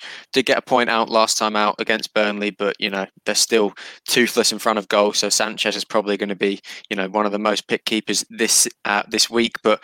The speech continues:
we'll move on to your defence. And you've gone with a back three this week. We'll touch on the formation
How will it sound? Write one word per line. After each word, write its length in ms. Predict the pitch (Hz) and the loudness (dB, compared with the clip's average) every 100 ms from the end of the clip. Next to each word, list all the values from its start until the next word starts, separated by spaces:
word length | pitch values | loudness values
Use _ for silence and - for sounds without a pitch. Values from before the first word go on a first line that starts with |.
| - - | -6 0
we'll 100 | 139 | 2
move 80 | |
on 120 | 147 139 | 4 2
to 100 | 131 | 2
your 60 | |
defence. 380 | 117 - 131 110 | 2 0 0 -2
And 60 | 120 | -2
you've 80 | |
gone 140 | 127 143 | -2 0
with 80 | 120 | 0
a 40 | |
back 260 | - 107 - | 0 2 2
three 240 | - 117 | 2 0
this 200 | 107 - | -2 -4
week. 100 | 107 | -6
We'll 120 | 104 | -6
touch 260 | - 123 - | -2 -2 -2
on 80 | 110 | -8
the 60 | |
formation 580 | - 107 104 101 - | -6 -4 -2 0 0